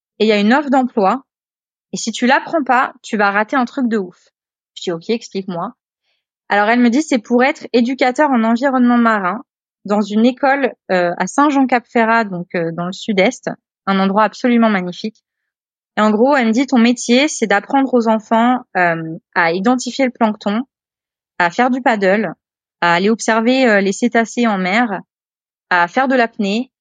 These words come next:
à faire de la plongée sous-marine. » Elle me dit, « Voilà, c'est ton boulot. En plus, c'est dans la fonction publique et t'as quatre mois de vacances par an. » D'accord.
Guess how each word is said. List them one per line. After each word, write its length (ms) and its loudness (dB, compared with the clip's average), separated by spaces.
à 40 -16
faire 180 0
de 80 0
la 100 4
plongée 320 0
sous-marine. » 640 -2
Elle 60 -6
me 40 -6
dit, « 100 -4
Voilà, 220 -2
c'est 140 -8
ton 160 2
boulot. 400 2
En 100 0
plus, 120 -2
c'est 140 -8
dans 80 0
la 80 0
fonction 320 0
publique 520 -6
et 240 4
t'as 120 -2
quatre 200 -2
mois 120 2
de 60 0
vacances 320 0
par 180 -2
an. » 100 -12
D'accord. 720 -2